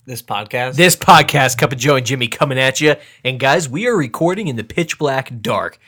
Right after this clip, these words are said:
Speaker 2: Not because the power went out, but because when my mom left the room to say goodnight, she shut off the lights and we went with it. And now the only light we have is Luke's iPad that he just dropped on the table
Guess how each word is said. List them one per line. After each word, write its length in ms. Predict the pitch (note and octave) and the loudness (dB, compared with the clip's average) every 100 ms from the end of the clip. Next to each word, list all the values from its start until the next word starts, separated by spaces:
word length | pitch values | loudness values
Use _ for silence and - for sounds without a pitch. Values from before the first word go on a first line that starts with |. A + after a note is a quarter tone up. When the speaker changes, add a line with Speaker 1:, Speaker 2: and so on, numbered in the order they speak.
| _ - B2 | _ -12 -4
Speaker 2:
Not 220 | A#2 C3+ | 0 0
because 260 | D3+ D3+ B2 | 0 -2 -2
the 60 | |
power 280 | A2 C3 C3 | 0 2 4
went 160 | B2 A#2+ | 2 0
out, 240 | C3+ - _ _ - | -4 -6 _ _ -4
but 160 | B2+ - | -4 -4
because 320 | B2 C3 A#2+ | -4 -4 -2
when 120 | A#2+ | -4
my 100 | A#2 | -4
mom 320 | A#2 C3 C#3+ | 0 0 2
left 220 | C3 B2+ | 0 -2
the 60 | A2+ | -4
room 180 | A#2 C3 | -6 -6
to 60 | A2+ | -4
say 160 | B2+ | -4
goodnight, 400 | A#2 A2 A#2 E3+ | -4 -4 -4 -4
she 100 | - | -8
shut 240 | - C3+ B2+ | -6 -4 -4
off 140 | A#2+ | -4
the 80 | A2+ | -4
lights 300 | A2+ C3+ C3 | -4 -4 -6
and 60 | |
we 120 | B2+ B2+ | -6 -2
went 200 | C#3+ D#3 | -2 -4
with 160 | G#2+ | -8
it. 160 | A2 - _ _ _ | -8 -10 _ _ _
And 240 | - C3+ B2+ | -2 -2 0
now 160 | C3 | -2
the 160 | C3 B2+ | 0 -2
only 140 | C3 | -2
light 200 | A#2+ B2 | -2 -4
we 140 | B2+ A#2+ | -4 -4
have 260 | A#2+ B2 | -2 -2
is 160 | B2+ A2+ | -4 -6
Luke's 180 | B2 - | -8 -8
iPad 400 | A#2 A#2+ B2 A#2 | -4 -4 -2 -4
that 100 | A2 | -4
he 100 | G#2+ | -8
just 260 | A2+ A#2 - | -8 -10 -8
dropped 360 | A#2+ A2+ A2 | -4 -2 -4
on 80 | A2+ | -8
the 80 | G#2 | -8
table 480 | B2+ C3 D3 E3 | -6 -4 -2 -2